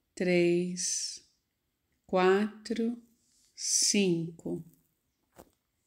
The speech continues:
Inspira um, dois,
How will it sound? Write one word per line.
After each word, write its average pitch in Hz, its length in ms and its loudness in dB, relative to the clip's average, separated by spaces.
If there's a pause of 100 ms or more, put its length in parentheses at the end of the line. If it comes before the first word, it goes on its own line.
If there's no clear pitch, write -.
(960)
Inspira 190 1500 2
um, 196 560 2 (1400)
dois, 185 1120 -2